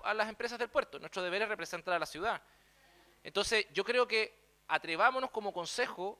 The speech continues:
a, a tener una posición radical sobre este tema.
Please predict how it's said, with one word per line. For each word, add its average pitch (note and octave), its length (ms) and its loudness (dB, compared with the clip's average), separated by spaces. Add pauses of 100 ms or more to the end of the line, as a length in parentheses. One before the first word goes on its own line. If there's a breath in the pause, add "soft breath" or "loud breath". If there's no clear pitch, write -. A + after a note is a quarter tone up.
a, D#3 160 -2 (340)
a D3 180 4
tener F#3 320 2
una B3 200 2
posición B3+ 560 -2 (300)
radical A3+ 520 6
sobre G3+ 280 -6
este E3 140 -14
tema. C#3 280 -8